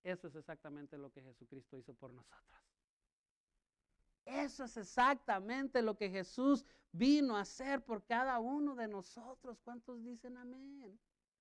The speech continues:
El pecado lo había arruinado todo. Nuestro corazón estaba más muerto que vivo.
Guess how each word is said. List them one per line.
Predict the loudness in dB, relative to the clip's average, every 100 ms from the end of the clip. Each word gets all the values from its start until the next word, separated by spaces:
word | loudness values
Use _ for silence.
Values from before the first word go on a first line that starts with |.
| _ _ _ _ _ _ _ _ 0
El | 2
pecado | 2 4 6 8 8
lo | 8
había | 6 6 6
arruinado | 6 4 4 4 2
todo. | 4 8 8 6 2 0 _ _ _
Nuestro | 6 8 8 8
corazón | 8 8 8 6 6
estaba | 4 4 4 6 4
más | 6 6
muerto | 4 4 4 4 -2
que | 0 0
vivo. | 4 6 4 4 2 2